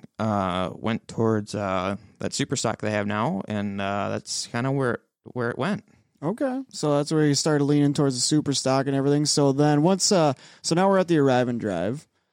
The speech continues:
Speaker 2: and you, you took the other car out. That didn't work out. So now the old man is like, "Why don't you run my car?" So what, what was that experience like?
Speaker 1: You would never expect a late model, like, you'd never expect what a late model to feel like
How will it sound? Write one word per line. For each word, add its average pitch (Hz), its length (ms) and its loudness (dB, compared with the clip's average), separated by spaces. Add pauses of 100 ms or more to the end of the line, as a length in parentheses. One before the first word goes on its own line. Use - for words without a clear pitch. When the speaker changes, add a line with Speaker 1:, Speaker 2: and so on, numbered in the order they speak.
(400)
Speaker 2:
and 131 1120 0
you, 120 100 0
you 120 180 0
took 170 200 0
the 147 100 2
other 139 180 4
car 120 300 -2
out. 107 340 0 (600)
That 127 180 0
didn't 123 200 0
work 107 220 -2
out. 98 200 0
So - 120 -4
now 113 160 -2
the 110 100 0
old 120 200 2
man 120 280 -2
is 98 140 -6
like, 101 160 -2
"Why 95 180 -2
don't 107 140 -6
you 110 80 -6
run 113 160 -2
my 123 200 -2
car?" - 340 -10
So 101 360 -2
what, 104 240 -2
what 135 200 2
was 135 220 0
that 123 200 0
experience - 560 -10
like? 50 360 -10 (500)
Speaker 1:
You 143 300 0
would 143 120 4
never 117 680 0
expect - 540 -4
a 104 40 0
late 98 260 -2
model, 98 240 -4
like, 107 220 -6
you'd 127 180 -2
never 120 400 0
expect - 480 -4
what 107 100 -2
a 95 40 0
late 98 220 0
model 101 260 -2
to - 80 -12
feel 95 300 -6
like 107 300 -4